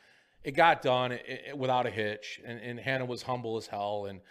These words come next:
uh, you know, they did a gr-, she did a great interview at the end there, and I wish I would've, I wish I'd have recorded it. I,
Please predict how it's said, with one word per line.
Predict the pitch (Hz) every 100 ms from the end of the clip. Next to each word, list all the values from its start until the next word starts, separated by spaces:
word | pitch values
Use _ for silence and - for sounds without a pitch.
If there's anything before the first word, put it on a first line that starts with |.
| - - - -
uh, | 101 80
you | 113
know, | 110 104 104
they | 110
did | 113 110
a | 101 -
gr-, | - 127
she | 113 135
did | 120 104
a |
great | 113 117
interview | 117 113 104 113
at | 107
the | 98
end | 104 104
there, | 104
and | 101
I |
wish | 98 113 110
I |
would've, | 101 95 92 -
I | 101
wish | 104 -
I'd | 98
have | 90
recorded | 82 95 90 90
it. | 90
I, | -